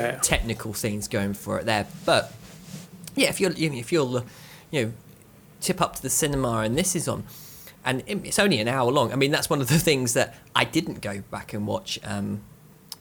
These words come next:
Speaker 2: s-, some of the Eisenstein, the, um, is it Potemkin, uh, Podovkin films or whatever.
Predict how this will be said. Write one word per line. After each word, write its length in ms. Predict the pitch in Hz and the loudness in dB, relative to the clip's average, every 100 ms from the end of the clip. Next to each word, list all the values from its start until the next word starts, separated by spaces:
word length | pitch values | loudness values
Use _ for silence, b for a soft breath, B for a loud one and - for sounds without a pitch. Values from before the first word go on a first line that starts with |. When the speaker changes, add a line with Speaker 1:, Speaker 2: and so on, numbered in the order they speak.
| - | -16
Speaker 2:
s-, 160 | - - - | -12 -12 -10
some 240 | - 107 | -8 -6
of 100 | 107 | -6
the 140 | 107 101 | -6 -4
Eisenstein, 840 | 101 101 104 - 107 104 104 107 | -4 -4 -4 -4 -4 -4 -6 -6
the, 120 | 104 - | -10 -10
um, 380 | 104 101 107 107 - - B B B B B B - | -8 -6 -8 -10 -14 -18 B B B B B B -14
is 160 | 110 - | -12 -12
it 120 | - | -12
Potemkin, 600 | 123 117 113 101 104 104 | -4 -2 -2 -4 -4 -2
uh, 180 | 104 101 - | -2 -2 -2
Podovkin 480 | 123 120 117 - - | -2 -2 0 -2 -2
films 500 | - - 104 104 - | -4 -10 -8 -8 -8
or 60 | |
whatever. 340 | 95 - - | -10 -12 -14